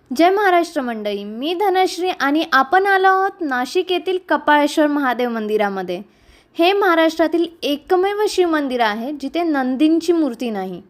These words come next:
महादेवांनी येथे श्री विष्णूंकडून दीक्षा घेतली होती, त्यामुळे त्यांना गुरु मानून नंदीला प्रवेश दिला नाही.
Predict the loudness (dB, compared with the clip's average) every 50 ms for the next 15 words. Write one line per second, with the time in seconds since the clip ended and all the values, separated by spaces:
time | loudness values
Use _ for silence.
0 | _ _ _ _ _ _ _ _ _ _ -4 0 2 4 4 4 2 2 2 2
1 | 0 0 -2 -4 -6 -8 -6 -6 -6 -2 0 0 0 0 -2 -8 -4 -2 0 0
2 | 2 0 -2 -2 -2 -4 -4 -2 2 2 2 2 2 0 0 -2 -2 -4 -4 0
3 | 0 0 2 4 2 2 0 -2 -2 -2 -2 -2 -2 -6 -8 -10 -10 -6 _ -4
4 | -2 -2 -2 -2 -2 -2 0 0 0 0 0 0 -2 0 -2 0 0 0 0 2
5 | 2 0 0 0 -2 -4 -4 -2 -2 -2 -2 -2 -2 0 0 0 -2 0 0 0
6 | 0 2 2 2 0 0 -2 -6 -4 -4 -4 -4 -4 -8 -10 -10 -12 -16